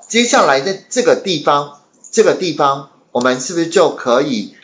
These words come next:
来去调整一下了？假设我的最小值在这个地方，然后最大值，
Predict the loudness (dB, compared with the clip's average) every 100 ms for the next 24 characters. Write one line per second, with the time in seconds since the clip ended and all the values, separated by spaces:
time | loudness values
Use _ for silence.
0 | _ -2 -2 -2 -2 -2 -4 0 0 0
1 | -2 -4 -6 -4 0 0 2 0 -2 -12
2 | -20 _ _ _ -20 -16 -16 _ _ _
3 | _ _ _ _ _ _ _ _ _ _
4 | _ _ _ _ _ _ 0 0 0 0
5 | 0 2 2 2 -2 -20 _ _ 0 2
6 | 4 0 0 -4 -4 -4 -2 -2 -2 -2
7 | 0 2 2 -2 -18 _ _ _ _ _
8 | -20 _ _ _ _ _ _ -2 0 2
9 | 2 2 2 0 -2 -8 -8 -10